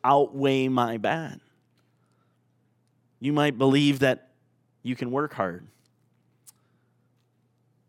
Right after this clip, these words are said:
But the Bible says this in John chapter fourteen and verse six, "Jesus saith unto them,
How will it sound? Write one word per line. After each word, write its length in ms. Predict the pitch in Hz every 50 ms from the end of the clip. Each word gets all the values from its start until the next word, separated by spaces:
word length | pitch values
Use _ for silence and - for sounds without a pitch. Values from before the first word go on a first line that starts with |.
| _ _ _
But 100 | - 117
the 60 | 123
Bible 240 | 127 139 160 160 156
says 220 | - 139 120 117
this 160 | 123 120 117 -
in 120 | 107 104
John 260 | 101 117 110 113 110
chapter 260 | - 120 107 - 104
fourteen 460 | - - 117 110 101 - - 107 104 101
and 100 | 95 92
verse 200 | 95 98 - -
six, 260 | - 101 - - -
"Jesus 580 | 113 107 - 117 135 147 151 139 127 127 120
saith 300 | - - 127 117 113 -
unto 140 | 120 110 110
them, 280 | 104 107 107 107 101